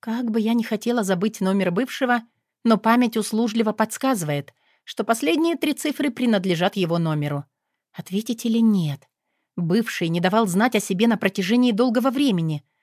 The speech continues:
а теперь объявился, когда самые трудные и страшные часы позади,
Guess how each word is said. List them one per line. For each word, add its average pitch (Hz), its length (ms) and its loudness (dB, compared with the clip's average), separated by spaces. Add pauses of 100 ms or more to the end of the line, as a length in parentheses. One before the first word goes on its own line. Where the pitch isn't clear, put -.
(140)
а 202 100 -2
теперь 151 300 -4
объявился, 156 720 -4 (360)
когда 202 280 2
самые 254 340 6
трудные 226 560 4
и 190 40 0
страшные 226 500 0
часы 226 300 -2
позади, 196 540 0